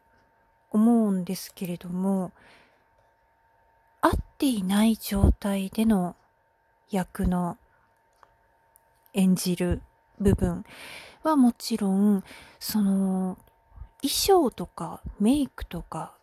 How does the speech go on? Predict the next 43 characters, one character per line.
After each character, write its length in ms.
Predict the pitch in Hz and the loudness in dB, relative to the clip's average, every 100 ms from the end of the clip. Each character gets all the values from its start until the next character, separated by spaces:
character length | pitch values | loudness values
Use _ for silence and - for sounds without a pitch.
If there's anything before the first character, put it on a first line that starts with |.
| - | -12
カ 160 | - | -4
メ 180 | 196 277 | 0 2
ラ 180 | 285 277 | 2 2
ワ 220 | 269 247 | 2 0
ー 60 | - - | -2 -10
ク、 260 | - 170 - - - - - - - - _ _ | -6 -6 -6 -10 -8 -6 -4 -6 -8 -14 _ _
ね。 300 | 190 202 190 - - - _ _ _ _ _ - | 0 2 0 -6 -20 -20 _ _ _ _ _ -6
こ 80 | 320 | -4
れ 100 | 311 | -4
機 220 | - 403 | -2 -2
材 260 | - 392 302 | 2 2 2
自 200 | 285 302 | -2 -6
体 260 | 277 262 | -4 -2
は 80 | 285 | -2
エ 80 | 269 | 0
ヌ 120 | 247 | 2
エ 20 | |
イ 60 | 240 | 0
チ 140 | - | -4
ケ 200 | - 240 | -4 -2
ー 40 | 220 | 0
の 80 | |
方 200 | 196 202 | 0 -2
か 160 | 185 180 | -4 -8
ら 100 | 170 | -10
貸 240 | - - | -10 -12
し 60 | - | -8
出 80 | 190 | -8
し 240 | - - | -6 -6
が 240 | 190 185 - | -4 -4 -4
あ 100 | - | -6
っ 60 | 247 | -6
た 140 | - | -6
そ 220 | - 185 | -6 -4
う 40 | 175 | -4
な 140 | 175 | -4
ん 60 | 175 | -6
で 100 | 170 | -8
す 160 | - | -12
け 140 | - 175 | -14 -12
れ 120 | 170 | -12
ど 120 | - | -6
も、 380 | 170 180 202 185 | -2 2 2 0